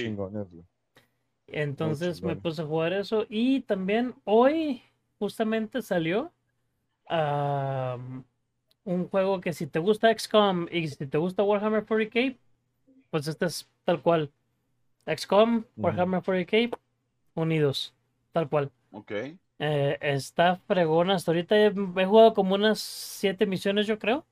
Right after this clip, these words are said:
Speaker 3: Ah, yo
Speaker 2: Eh,
Speaker 3: pensé que horas.
Speaker 2: no, no, no, es mis, misiones, misiones. Lo que pasa es de que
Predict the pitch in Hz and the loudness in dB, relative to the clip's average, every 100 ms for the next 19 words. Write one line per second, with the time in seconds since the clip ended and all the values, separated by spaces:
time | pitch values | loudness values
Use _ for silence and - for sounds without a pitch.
0 | _ _ _ _ _ _ _ _ - 147 | _ _ _ _ _ _ _ _ -8 -4
1 | 147 143 135 139 131 123 127 110 120 110 | 0 2 0 -2 -4 -4 0 2 2 0
2 | 85 - _ _ _ _ - 185 165 185 | -6 -14 _ _ _ _ -10 -2 -2 0
3 | 175 165 143 143 139 139 131 147 139 127 | 0 -2 -2 -2 -2 -2 -4 -4 -4 -4
4 | 120 131 123 123 139 143 135 160 170 170 | -6 -6 -6 -4 -4 -4 -2 0 0 0
5 | 185 - 175 151 143 135 127 | -6 -6 -4 -2 0 -2 -4